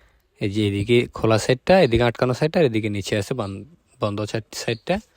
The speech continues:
তো এরপরে এই জামাটার, আহ, দুইটা পার্ট সাধারণত, উপরের পার্ট এবং নিচের পার্ট।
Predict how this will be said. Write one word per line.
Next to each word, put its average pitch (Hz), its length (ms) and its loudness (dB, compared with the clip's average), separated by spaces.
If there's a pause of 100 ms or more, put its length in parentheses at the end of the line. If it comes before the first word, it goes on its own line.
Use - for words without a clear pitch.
(600)
তো 120 200 4
এরপরে 139 580 4
এই 135 160 2
জামাটার, 123 560 2
আহ, - 520 0
দুইটা 143 360 2
পার্ট 98 300 0
সাধারণত, 104 500 -2
উপরের 131 580 2
পার্ট 175 340 4
এবং 123 260 0
নিচের 127 300 0
পার্ট। 95 220 -4